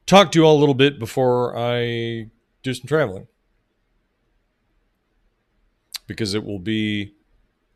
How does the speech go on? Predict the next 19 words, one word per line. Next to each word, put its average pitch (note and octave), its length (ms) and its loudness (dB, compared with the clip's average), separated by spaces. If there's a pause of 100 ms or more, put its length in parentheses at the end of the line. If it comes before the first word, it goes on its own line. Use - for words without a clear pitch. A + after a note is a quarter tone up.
(380)
uh, G2 420 -6
it - 60 -12
will G#2+ 180 -8
be G#2 460 -6
realistically, A2 1400 -6 (2500)
I A#2+ 60 -8
imagine C#3 400 0
it'll A2 240 -2
probably G2+ 500 -4
be G2 140 -8
the F#2 100 -8
following F#2+ 520 -4
Thursday. F2 540 -10
So G2 320 -8
it'll A#2 100 -8
be A#2+ 140 -4
about A2 200 0
a G#2 60 -4
week. F#2+ 420 -10